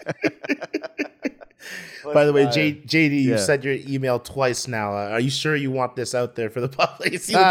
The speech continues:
Speaker 2: just
Speaker 1: double down on it.
Speaker 2: Yeah, just bleep it. Just bleep it throughout the thing. <laughs> Just bleep it. Uh, like, here's the thing is that I, re-, I respect, I,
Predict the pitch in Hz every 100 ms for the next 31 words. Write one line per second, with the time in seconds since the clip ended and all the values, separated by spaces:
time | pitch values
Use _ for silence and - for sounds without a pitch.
0 | 170 160 165 160 151 156 151 143 127 117
1 | 107 _ - 139 127 127 127 107 95 87
2 | - 117 117 127 131 120 120 117 117 107
3 | 98 - 107 101 98 370 1077 - - -
4 | - 160 143 127 131 123 131 120 _ _
5 | _ _ _ _ - - - 185 196 180
6 | 214 214 262 240 214 233 190 156 160 165
7 | 151 _ _ 147 185 196 190 165 170 185
8 | 190 - 208 220 - - _ _ _ _
9 | _ _ _ 139